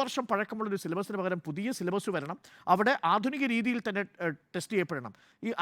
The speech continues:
അയർലൻഡിൽ നേരത്തെ ഡിജോ എന്നോട് സംസാരിച്ചപ്പോൾ പറയുമായിരുന്നു, അയർലൻഡിൽ ടെസ്റ്റ് നടത്തുമ്പോൾ നാൽപത്തഞ്ച് മിനിറ്റ് ആണത്രേ ഒരാൾക്ക് ഈ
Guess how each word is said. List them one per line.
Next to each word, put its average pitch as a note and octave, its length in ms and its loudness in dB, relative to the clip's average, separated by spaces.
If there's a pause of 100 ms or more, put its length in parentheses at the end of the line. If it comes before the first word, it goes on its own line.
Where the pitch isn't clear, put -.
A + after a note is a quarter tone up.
അയർലൻഡിൽ B3+ 380 4 (100)
നേരത്തെ G3+ 240 2 (120)
ഡിജോ A#3 180 0 (100)
എന്നോട് G3 260 -2
സംസാരിച്ചപ്പോൾ G3 500 -4
പറയുമായിരുന്നു, D#3 400 0 (160)
അയർലൻഡിൽ C4+ 500 4
ടെസ്റ്റ് G3 220 -2
നടത്തുമ്പോൾ F3 380 -4
നാൽപത്തഞ്ച് A3+ 580 -2 (100)
മിനിറ്റ് F3+ 340 -4
ആണത്രേ A#2+ 320 -6 (340)
ഒരാൾക്ക് G3 380 6 (220)
ഈ - 20 0